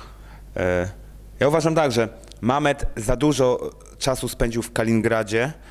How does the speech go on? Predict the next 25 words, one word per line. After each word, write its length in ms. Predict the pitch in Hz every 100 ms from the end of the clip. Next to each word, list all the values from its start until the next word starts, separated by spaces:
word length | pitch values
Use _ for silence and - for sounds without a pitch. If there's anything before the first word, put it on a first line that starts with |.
| - - -
gdzie 600 | 101 101 101 113 110 107 98 -
trenował 600 | 113 117 113 117 110 -
z 460 | 104 95 110 107 101
Dimą, 480 | 123 117 98 95
e, 280 | 95 98 95
mistrzem 300 | 107 113 110
św-, 240 | 107 - -
m, 260 | 107 107 - -
no, 180 | - 135
można 340 | 147 147 139
powiedzieć 280 | 131 143 107
mistrzem 260 | 107 - 95
świata, 300 | - 107 95
bo 80 |
jak 120 | 90 -
ktoś 220 | 98 95
jest 140 | 92
mistrzem 300 | 98 98 95
Rosji 280 | 92 92 98
w 20 |
zapasach, 680 | 92 92 98 - 90 - -
w 160 | 95 95
wadze 260 | 101 95
ciężkiej, 380 | - 98 90
to, 60 | -